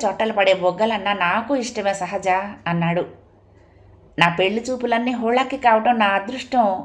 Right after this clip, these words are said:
అన్నాడు. "కాదు, అది నా అదృష్టం కూడా," అందామె చెక్కిళ్ళు ఎర్రబడగా. "నాన్నా," అన్నాడు చంటిబ్బాయి హుషారుగా తండ్రి వైపు తిరిగి. "అంతా వింటూనే ఉన్నాంలేరా," అన్నాడు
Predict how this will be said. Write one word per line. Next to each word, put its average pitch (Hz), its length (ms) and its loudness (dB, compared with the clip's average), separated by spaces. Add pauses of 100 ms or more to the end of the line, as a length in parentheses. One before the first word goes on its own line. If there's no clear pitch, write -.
(100)
అన్నాడు. 175 380 -2 (1040)
"కాదు, 202 360 0
అది 202 260 2
నా - 100 0
అదృష్టం 220 600 -6
కూడా," 190 420 0 (120)
అందామె 180 340 2
చెక్కిళ్ళు 185 440 -4
ఎర్రబడగా. 190 580 0 (880)
"నాన్నా," 190 380 4 (500)
అన్నాడు 175 280 4
చంటిబ్బాయి 196 500 2
హుషారుగా 202 500 2
తండ్రి 208 340 0
వైపు 214 220 -2
తిరిగి. 180 300 -4 (1160)
"అంతా 170 400 4
వింటూనే 233 500 4
ఉన్నాంలేరా," 247 640 4 (600)
అన్నాడు 170 380 4